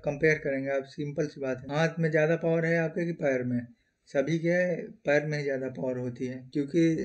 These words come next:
हाथ के comparison में आप देखेंगे तो पैर में बहुत ज़्यादा power होती है। तो इसलिए अगर जब आप पैर का power को यूज़ करने लगेंगे और उसको transfer करके खेलेंगे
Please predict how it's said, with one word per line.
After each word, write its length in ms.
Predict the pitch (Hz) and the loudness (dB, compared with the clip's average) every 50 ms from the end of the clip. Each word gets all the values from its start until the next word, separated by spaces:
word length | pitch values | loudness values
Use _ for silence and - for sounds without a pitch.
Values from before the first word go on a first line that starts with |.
| - - - - - - - 135 135 131 131 - | -4 -6 -8 -10 -14 -14 -10 -8 -8 -8 -6 -6
हाथ 220 | 135 139 160 165 | -2 0 0 -2
के 360 | 160 - - 170 160 160 156 | -2 -2 0 2 4 4 4
comparison 640 | 151 - 151 143 135 156 143 139 139 143 151 165 165 | 2 0 -4 -4 0 2 2 2 2 2 0 0 0
में 120 | 160 160 156 | 0 0 -2
आप 260 | 156 151 147 147 139 | -2 -2 -2 -2 -4
देखेंगे 360 | 131 139 135 143 165 165 170 | -2 -4 -4 -4 -2 -4 -4
तो 80 | 175 175 | -4 -6
पैर 240 | - 190 175 151 151 | -6 -4 -4 -4 -2
में 140 | 160 151 | -2 0
बहुत 180 | 143 143 151 151 | 0 0 0 0
ज़्यादा 240 | 147 135 135 135 131 | 0 -2 -2 -2 -4
power 240 | 131 135 135 131 127 | -4 -2 -2 -2 -2
होती 240 | 123 123 127 131 | -4 -4 -4 -4
है। 100 | 131 131 | -4 0
तो 100 | 131 135 | 0 0
इसलिए 320 | 147 156 - 175 165 165 165 | 0 0 0 0 2 4 4
अगर 240 | 165 160 165 156 156 | 4 4 2 2 2
जब 180 | 160 160 160 | 0 0 2
आप 200 | 160 160 156 - - | 0 -2 -2 -2 0
पैर 220 | 143 151 165 165 | 2 4 4 4
का 240 | 160 - 165 156 151 | 2 0 2 2 2
power 280 | 143 147 156 143 139 139 | 2 0 0 0 0 0
को 140 | 139 143 135 | 0 0 0
यूज़ 280 | 131 131 135 131 131 | 2 2 2 0 0
करने 300 | - 143 135 135 135 135 | 2 0 0 2 0 0
लगेंगे 360 | 131 131 127 131 135 143 160 | 2 2 0 0 -2 0 0
और 140 | 165 165 151 | 2 2 2
उसको 180 | 139 - - 147 | 0 -2 -4 -6
transfer 460 | - - 139 135 135 135 - 170 156 | -2 -2 -2 -2 -2 -2 -2 -4 0
करके 320 | - 151 143 135 - 143 | 0 0 0 2 0 -2
खेलेंगे 520 | 135 - 143 131 127 127 127 131 151 180 | -2 0 -2 0 0 0 0 2 0 0